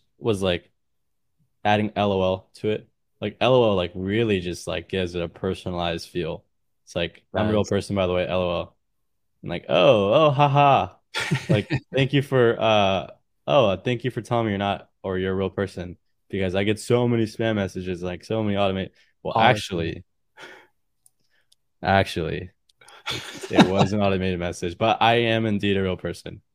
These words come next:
Speaker 2: Right.
Speaker 1: Uh,
Speaker 2: Right.
Speaker 1: but yeah, it'd be pretty funny because realtors would respond like, "Oh my gosh, I, I'm so sorry. Like, I, I, I should have known," or like, "I'm so sorry. I didn't, thank you for telling me that." Um, and then we'd,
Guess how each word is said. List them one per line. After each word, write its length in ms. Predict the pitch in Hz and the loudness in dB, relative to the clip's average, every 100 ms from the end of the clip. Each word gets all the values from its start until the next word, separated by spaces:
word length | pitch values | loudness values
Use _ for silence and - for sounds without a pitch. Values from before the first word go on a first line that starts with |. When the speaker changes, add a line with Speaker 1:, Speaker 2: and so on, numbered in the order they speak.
| _ - | _ -6
Speaker 2:
Right. 420 | 120 107 101 170 - _ _ _ - | -4 -4 -8 -12 -20 _ _ _ -6
Speaker 1:
Uh, 400 | 92 90 87 90 | -2 0 -2 -4
Speaker 2:
Right. 160 | 107 - | -6 -10
Speaker 1:
but 120 | - 107 | -4 2
yeah, 140 | 113 | 4
it'd 100 | 117 | 2
be 120 | 131 | 2
pretty 260 | 120 110 101 | 0 2 0
funny 320 | - 92 87 | 0 -4 -4
because 440 | 85 87 90 85 - | -6 -6 -6 -6 -6
realtors 440 | 101 98 104 92 | -4 -2 -4 -4
would 100 | 92 | -2
respond 420 | 90 87 87 90 | -2 -4 -6 -6
like, 280 | 87 - _ _ _ _ _ _ _ _ _ - | -6 -10 _ _ _ _ _ _ _ _ _ -2
"Oh 140 | 139 175 | 4 6
my 120 | 170 | 6
gosh, 340 | 185 170 104 | 6 6 4
I, 160 | 117 107 | -2 -2
I'm 180 | 95 101 | -4 -2
so 140 | 135 | 0
sorry. 360 | 127 135 147 123 | 2 6 6 6
Like, 200 | 95 90 | 2 0
I, 120 | 98 | -2
I, 600 | - - 95 95 - - | -2 -4 -2 -2 -4 -6
I 120 | 92 92 | -4 -4
should 200 | - 110 | -4 -4
have 60 | |
known," 400 | 101 123 104 92 - | 0 0 -2 -4 -10
or 100 | - | -8
like, 260 | 95 90 - - | -4 -4 -6 -12
"I'm 140 | - 101 | -8 -4
so 120 | 113 | -4
sorry. 300 | 101 117 110 | 0 2 2
I 60 | 92 | 2
didn't, 220 | 95 - _ _ _ | -2 -8 _ _ _
thank 140 | 104 101 | -6 -4
you 80 | 101 | -4
for 80 | |
telling 200 | 98 104 | -2 0
me 60 | 101 | 0
that." 240 | 87 82 _ _ _ _ - | -2 -6 _ _ _ _ -10
Um, 260 | 90 87 | -8 -8
and 120 | 78 90 | -8 -8
then 160 | 90 | -6
we'd, 180 | 90 87 | -8 -10